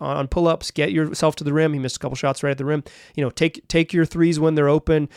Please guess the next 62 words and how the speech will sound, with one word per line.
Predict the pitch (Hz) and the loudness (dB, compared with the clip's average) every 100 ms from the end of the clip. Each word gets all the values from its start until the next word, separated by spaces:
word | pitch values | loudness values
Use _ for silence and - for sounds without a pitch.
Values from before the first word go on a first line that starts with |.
| - - | -20 -4
one | 143 165 | 2 2
of | 160 | 2
five | 151 151 | 0 -2
from | 151 | -4
three, | 143 156 | -2 -2
but | 147 | 0
just | 180 - | 0 0
shoot | 156 151 | 0 2
it. | 165 - | 2 2
Like, | 139 131 | -2 0
you, | 147 - | 0 0
like, | 165 139 - | -2 -4 -2
N | 160 | 2
B | 165 | 4
A | 156 | 4
offenses | 151 160 147 147 | 4 0 -6 -6
can | 147 | -6
break | 131 127 139 | -2 -2 -2
down | - 123 135 | -2 -2 -2
if | 131 | -6
you | 127 | -10
don't | 117 110 147 - | -6 -6 -6 -6
take | 156 - | -6 -4
shots. | - 156 185 - | -2 0 0 -6
So, | - 143 131 - - - - | -2 -2 -2 -10 -20 -18 -6
um, | 123 120 - | -6 -6 -4
you | 247 | 0
know, | 143 | 2
you'd | 147 147 | 2 6
rather | 180 190 | 6 6
them | 165 156 | 4 2
go | 135 156 143 156 | 2 2 4 4
in, | 151 143 | 2 0
and | |
there's | 139 127 | -2 0
a | |
reason | 139 143 135 | 0 0 0
that | 135 147 | -2 -4
when | 123 127 131 123 | -6 -2 -2 -2
the | 123 | -4
team | - 131 | -4 -4
is | 113 | -2
healthy, | 127 127 127 | -4 -4 -4
that | 120 123 | -4 -2
Banton's | 120 127 123 117 | -4 -4 -6 -8
not | 117 | -10
gonna | 117 107 | -12 -18
play | - 127 135 123 | -6 -2 0 0
really. | 117 127 131 | -2 -2 -2
But, | - | -2
like, | 143 135 - - - - | -2 -4 -14 -20 -20 -4
um, | 143 135 131 - - _ _ _ _ | 0 0 -2 -12 -20 _ _ _ _
I | 156 | -2
thought | 165 190 175 156 _ _ _ _ _ _ _ _ - | 0 2 2 0 _ _ _ _ _ _ _ _ -16
for | - - 165 160 151 | -14 0 2 4 2
a | |
guy | 139 143 | 2 2
you're | 160 160 | 4 2
taking | 160 147 | 0 -2
a | 139 | -6
flyer | - 123 107 120 117 | -8 -8 -6 -6 -8
on | 110 92 | -10 -14